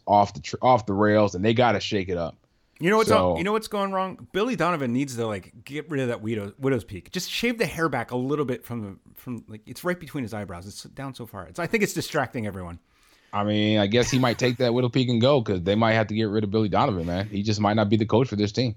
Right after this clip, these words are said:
Speaker 2: He might not be. I think it takes a real, I think it's gonna take a real, and we talked about
Speaker 1: Strong
Speaker 2: this last week that nobody's gonna <laughs> ever hear. Yeah, it takes a strong kind of personality, a strong leader, really, to get those guys to mesh, 'cause they're all strong personalities. I'm not sure he's the
Speaker 1: All right,
Speaker 2: guy.
Speaker 1: all right, all right.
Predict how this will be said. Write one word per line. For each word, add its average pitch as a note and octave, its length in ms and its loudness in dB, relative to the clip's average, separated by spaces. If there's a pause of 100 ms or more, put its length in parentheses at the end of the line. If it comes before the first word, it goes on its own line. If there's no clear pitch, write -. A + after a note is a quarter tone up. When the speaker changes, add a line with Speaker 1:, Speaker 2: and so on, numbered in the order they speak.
Speaker 2:
He D#3+ 140 2
might F3 180 4
not D#3+ 220 0
be. D#3 240 0
I C3 80 -2
think F#3+ 180 -4
it F3 80 -8
takes D#3 220 -8
a C#3+ 40 -6
real, C3 460 0
I C3 80 0
think F3+ 160 0
it's F#3 100 -2
gonna D3 180 0
take C#3 200 -4
a B2 60 0
real, A#2+ 560 0
and D#3+ 140 -2
we G3 40 0
talked D3+ 220 0
about A#2 140 0
Speaker 1:
Strong A#2 180 6
Speaker 2:
this C3+ 60 2
last B2 180 -2
week G#2 280 -8
that A2 140 -6
nobody's A2 380 -8
gonna A2+ 140 -8
<laughs> - 0 -
ever G#2+ 180 -2
hear. D3+ 320 0 (260)
Yeah, F#3+ 140 2
it C3 100 -2
takes G#3+ 200 -8
a G3 40 -6
strong E3 500 -2
kind D3+ 200 -4
of C3 140 -6
personality, C3+ 520 -2
a G#2+ 60 -4
strong D3 400 0
leader, C#3 340 -2
really, G#2+ 520 -4
to D3 100 -6
get F3 140 -2
those F3+ 120 -4
guys E3+ 220 -2
to D3 60 -6
mesh, F#3 240 -2
'cause A#2 160 -8
they're C#3+ 180 0
all C#3 160 -2
strong B2 300 -2
personalities. B2 600 -6
I'm C3+ 120 -10
not E3 120 -10
sure E3+ 160 -6
he's D3 120 -2
the A#2 40 2
Speaker 1:
All C3+ 60 6
right, C#3+ 100 6
Speaker 2:
guy. D3 80 6
Speaker 1:
all C#3 80 4
right, C#3+ 240 4
all C#3 100 4
right. A#2 100 -2